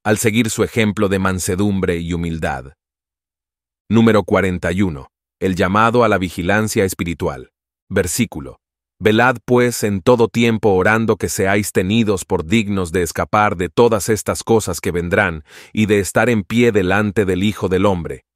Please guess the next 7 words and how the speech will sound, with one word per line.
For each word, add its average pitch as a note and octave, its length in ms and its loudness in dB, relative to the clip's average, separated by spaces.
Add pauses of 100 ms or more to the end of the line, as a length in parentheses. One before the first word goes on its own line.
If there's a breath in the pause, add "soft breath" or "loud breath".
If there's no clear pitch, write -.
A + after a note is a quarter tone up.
(160)
Lucas G#2+ 440 2
capítulo G2 480 0
veintiuno, G#2+ 600 0
versículo G2 580 0
treinta E2+ 360 -4
y D#2+ 60 -6
seis. - 500 -6